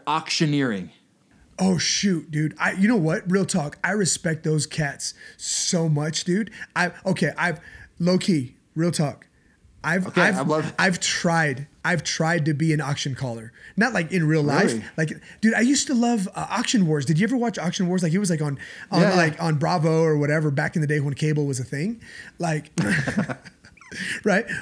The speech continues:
Speaker 2: But, like, I, I used to love Auction Wars, man, or, like, Storage Wars or whatever it was. And, like, so it was Storage Wars, right?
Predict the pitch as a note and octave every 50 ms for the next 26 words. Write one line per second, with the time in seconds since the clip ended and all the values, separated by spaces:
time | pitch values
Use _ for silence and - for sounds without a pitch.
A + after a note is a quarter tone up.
0 | - - A3 G#3+ F#3+ G#3+ G3 F#3+ F3+ - - - - - - F3 F#3 - G3 G3
1 | G#3+ A3+ - - F#3+ F#3 F#3 F3+ - - D#3+ F3 F#3 - - G3 E3 D3 C#3 C#3+
2 | C3+ C3 C3+ A#2+ C#3 C#3+ C#3 D3 D#3 D3+ D3 D3 C#3 - - - G#3 G#3 G#3+ G3+
3 | D3+ E3 D#3 D3+ C#3+ C3+ A#2 D3 C#3+ E3 F#3 G3+ F#3 F3 D3+ D3 C#3+ C3+ C3+ D3
4 | D3+ D3 D3 - - F3+ D#3 D#3 - - - - A3+ F#3+ G3 F#3+ - - A3 G3+
5 | G3 F3 C#3 D3+ D3 C#3 C3+ A#2+ D3 D3 F3 F#3